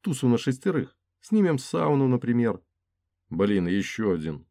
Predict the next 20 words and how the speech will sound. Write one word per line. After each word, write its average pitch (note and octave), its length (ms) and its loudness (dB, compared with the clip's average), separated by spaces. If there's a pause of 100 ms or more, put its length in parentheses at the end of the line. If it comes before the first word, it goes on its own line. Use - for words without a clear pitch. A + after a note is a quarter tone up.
(140)
Этот A#2+ 360 0
вчера A#2+ 260 0
стоял, A2 340 -2
тупил, A2 400 -2
теперь G2+ 320 -2
и G2 60 2
ты». E2 320 -6 (540)
«Дим, E2+ 360 -4 (120)
ты C#3+ 140 0
просто F#3 420 -2
ни D3+ 80 -2
разу D3+ 280 -2
не B2+ 160 2
видел C#3+ 260 -2
тупорылую B2+ 540 0
улыбку A2 340 -2
на F#2 100 0
лице G#2+ 280 -2
влюблённого C3 580 -2
Арчи. - 640 -6